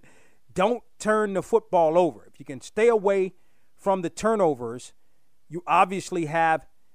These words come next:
an opportunity in the football games. That should be a really, really good football game. Um, Chowan and Bowie State. Now, this is a prime time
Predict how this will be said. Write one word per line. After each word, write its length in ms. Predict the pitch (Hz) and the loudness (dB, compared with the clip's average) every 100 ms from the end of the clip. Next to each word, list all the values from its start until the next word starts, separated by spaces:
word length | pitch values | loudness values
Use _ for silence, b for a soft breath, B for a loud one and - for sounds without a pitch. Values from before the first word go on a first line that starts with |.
| - - - | -20 -20 -12
an 140 | 156 | -6
opportunity 720 | 165 156 165 - 180 160 156 - - - - - - | -4 -4 -8 -8 -8 -6 -8 -10 -20 -20 -20 -20 -8
in 360 | 170 170 165 - - - | -4 -4 -6 -12 -20 -10
the 120 | 170 | -8
football 440 | 160 190 - 156 135 | -6 -6 -4 -6 -6
games. 200 | 127 - | -10 -8
That 140 | 160 | -8
should 120 | - 147 | -6 -6
be 100 | 160 | -4
a 60 | |
really, 380 | 131 139 175 165 | -6 -4 -2 -2
really 400 | 139 156 147 139 - - - - | -4 -4 -4 -8 -16 -20 -20 -8
good 200 | 165 - | -8 -6
football 500 | - 180 - 135 127 | -4 -4 -2 -4 -6
game. 240 | 131 107 - - - - - | -10 -16 -20 -20 -20 -20 0
Um, 360 | 185 190 180 - - - - - - - - - | 4 4 4 -12 -20 -20 -20 -20 -20 -20 -20 -14
Chowan 720 | - 196 175 214 226 240 254 - | 0 0 2 2 4 2 0 -4
and 420 | 196 202 202 151 | -2 -2 -4 -2
Bowie 260 | 190 190 | -2 -2
State. 400 | 180 - 165 113 - | -8 -6 -8 -8 -10
Now, 240 | 143 135 104 | -8 -8 -4
this 440 | 190 247 - - - - - - - - - - - - | 0 0 -2 -12 -20 -20 -20 -20 -20 -20 -20 -20 -20 -10
is 280 | 180 170 - - | -2 -2 -4 -8
a 160 | 165 143 | -8 -8
prime 680 | - - 202 208 220 220 | -10 -4 -2 -2 -4 -6
time 640 | 208 - 190 185 185 185 | -10 -6 -2 -2 -4 -6